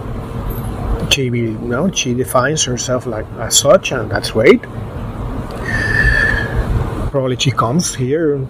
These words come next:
you know, often, I don't know. But she is, uh, born, raised, and, uh, you know, has a professional life in the United States.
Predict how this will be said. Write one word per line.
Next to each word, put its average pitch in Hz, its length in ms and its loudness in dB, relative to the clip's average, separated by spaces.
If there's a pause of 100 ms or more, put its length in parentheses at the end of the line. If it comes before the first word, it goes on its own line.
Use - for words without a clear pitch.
you 151 140 0
know, 135 480 0 (300)
often, 139 480 0
I 131 120 2
don't 190 180 0
know. 156 300 -2 (880)
But 135 300 4
she 131 800 4
is, - 420 0
uh, 123 220 0 (180)
born, 131 440 2
raised, 135 680 0
and, 117 380 -2
uh, 107 760 -8 (120)
you 123 60 -4
know, 123 220 0
has 127 280 0
a 135 60 4
professional 151 520 0
life 156 280 2
in 240 80 -2
the 247 100 2
United 135 340 2
States. - 560 -2